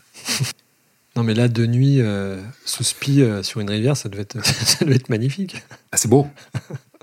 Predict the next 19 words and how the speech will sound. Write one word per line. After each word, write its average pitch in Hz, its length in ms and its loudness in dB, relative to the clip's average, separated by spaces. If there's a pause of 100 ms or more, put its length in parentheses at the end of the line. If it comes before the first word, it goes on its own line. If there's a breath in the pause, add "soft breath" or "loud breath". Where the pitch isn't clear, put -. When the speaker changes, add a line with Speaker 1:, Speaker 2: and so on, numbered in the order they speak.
(180)
Speaker 1:
Ah 104 120 4
oui, 110 140 6
c'est - 120 -4
magnifique. 95 580 2
Speaker 2:
<laughs> 131 100 -4
Speaker 1:
C'est - 160 -10
très - 160 -2
beau. 113 200 2 (1160 loud breath)
Euh, 92 420 2 (280)
Speaker 2:
Donc, 110 180 -4
t'es 123 100 -2
pas 117 120 2
resté 117 260 2
planté, 135 300 4
quoi. 98 140 -4
Speaker 1:
j-, - 760 -4 (840)
j-, - 240 0 (180)
<laughs> - 220 -4
non. 98 200 4